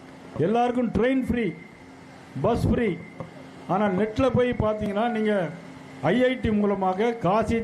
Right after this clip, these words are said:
தமிழ் சங்கம் போவதற்கு எல்லோரும் இலவசமாக காசிக்கு போய்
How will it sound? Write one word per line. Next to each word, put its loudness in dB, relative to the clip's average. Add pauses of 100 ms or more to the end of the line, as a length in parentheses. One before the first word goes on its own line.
தமிழ் 0
சங்கம் 2
போவதற்கு 2 (580)
எல்லோரும் 4 (100)
இலவசமாக 0
காசிக்கு 0 (100)
போய் 4